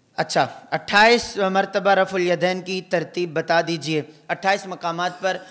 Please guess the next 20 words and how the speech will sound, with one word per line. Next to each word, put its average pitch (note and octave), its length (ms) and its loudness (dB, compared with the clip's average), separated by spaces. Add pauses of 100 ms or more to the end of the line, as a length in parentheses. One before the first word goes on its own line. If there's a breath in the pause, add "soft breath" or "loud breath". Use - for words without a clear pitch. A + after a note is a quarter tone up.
(160 loud breath)
सिर्फ G#3 340 -6
आसान F3 360 0
सी D#3 160 -8
बात E3 240 2
है, F3 100 0 (400 loud breath)
चार G3 300 4
रकात F3+ 400 0
वाली D#3+ 200 -4
नमाज D3+ 420 -4
हो, F#3+ 100 -4 (460 loud breath)
चार F#3 260 4
रकात F3+ 400 0
वाली F3 200 -2
नमाज E3 400 -2
में F#3 200 -4 (360 loud breath)
आप E3+ 260 2
कितने F#3 380 -6 (320 loud breath)
रुकू E3+ 340 -2
कितने G3 320 -4
हैं? F#3 200 -6